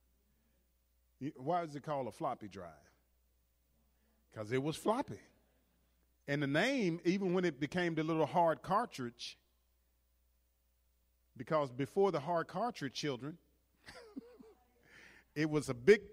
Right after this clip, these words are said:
disc about like that. And it actually was so thin you could flop it.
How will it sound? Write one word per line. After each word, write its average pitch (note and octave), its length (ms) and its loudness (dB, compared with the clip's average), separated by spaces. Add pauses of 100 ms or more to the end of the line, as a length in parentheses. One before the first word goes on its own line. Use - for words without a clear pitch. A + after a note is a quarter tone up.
(140)
disc D#3+ 480 0 (560)
about D#3 320 0
like D#3+ 260 -2
that. G3+ 260 0 (220)
And D3 140 -2
it G3 260 0
actually D#3+ 580 0 (580)
was D#3 220 0
so G3 180 4
thin G3 600 2
you F3 180 0
could G#3+ 200 2
flop D4 400 -2
it. F3+ 140 -10